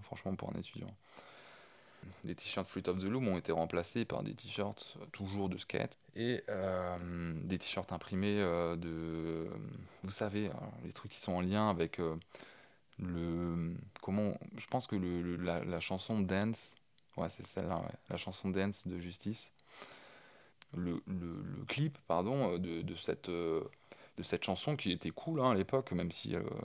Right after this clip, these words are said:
elle finit par un peu trop passer, euh, c'était que des t-shirts, euh, qui étaient animés. C'est un mec qui marche, hein, si on se souvient bien, dans une boîte, je pense, une boîte de nuit, ou en tout cas dans des couloirs, euh, sombres,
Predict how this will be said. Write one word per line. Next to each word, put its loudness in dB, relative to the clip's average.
elle -4
finit 2
par 0
un 2
peu -2
trop -2
passer, 2
euh, 2
c'était 0
que 0
des 4
t-shirts, 0
euh, 4
qui -2
étaient 6
animés. 8
C'est -2
un 6
mec 2
qui -8
marche, 2
hein, 2
si -10
on -8
se -10
souvient -2
bien, 4
dans 0
une 0
boîte, 2
je -6
pense, -2
une 2
boîte 0
de 0
nuit, 4
ou -2
en -6
tout -10
cas 2
dans 0
des -2
couloirs, 4
euh, 2
sombres, 2